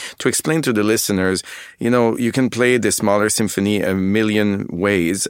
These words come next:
and you can be a little bit more straightforward and just get and not pull so much before the big chords that are climactic. But actually,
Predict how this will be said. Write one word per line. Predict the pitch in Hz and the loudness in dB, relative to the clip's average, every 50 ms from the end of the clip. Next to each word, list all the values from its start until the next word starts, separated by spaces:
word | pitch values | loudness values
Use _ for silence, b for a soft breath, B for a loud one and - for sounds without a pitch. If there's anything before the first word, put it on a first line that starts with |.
| - | -2
and | 110 104 104 104 | -2 0 0 0
you | 101 92 | -2 -2
can | - 101 95 92 | -2 -2 -2 0
be | 92 107 | 0 0
a | 101 | 0
little | 107 123 135 120 | 0 0 0 0
bit | - 110 - | -2 -2 -2
more | - 107 101 | -2 -4 -2
straightforward | 95 - - - 107 107 98 - - - 107 104 101 98 95 95 95 92 | -2 -4 -2 0 0 0 0 -2 -2 0 0 2 2 2 2 2 2 2
and | 90 92 92 | 0 0 0
just | - - 107 98 - - | 0 0 -2 -2 -4 -6
get | - - 95 95 95 - - | -4 -2 0 0 0 -2 -2
and | 80 92 95 92 98 | -2 0 0 0 0
not | 107 110 113 - - - | 0 0 -2 -4 -8 -12
pull | - - 113 107 107 107 101 | -6 -2 0 2 2 2 0
so | - - - - 107 104 | -2 -2 0 0 0 2
much | 98 95 92 98 - - - | 2 2 0 0 -2 -4 -8
before | 92 87 - 98 92 92 | -8 -6 -4 -2 -2 -2
the | 85 87 | -2 -2
big | 80 92 95 90 82 - B B B B B B B - | -2 -2 -2 -4 -6 -10 B B B B B B B -12
chords | - - - 113 107 98 98 90 | -8 -2 0 2 2 2 0 0
that | - 95 82 - | -2 -4 -2 -2
are | 80 82 87 78 - - | -2 -2 -2 -2 -6 -10
climactic. | - - 104 95 90 85 87 90 87 - - - 85 - - - B B B B B B - | -6 -4 -2 -2 0 0 0 -2 -2 -2 -4 -4 -4 -4 -4 -10 B B B B B B -4
But | 98 95 - _ - | -4 -4 -4 _ -4
actually, | 107 107 107 107 - - 101 92 92 95 92 87 - - | -2 -2 0 -2 -2 -2 -2 -2 0 -2 -2 -4 -6 -10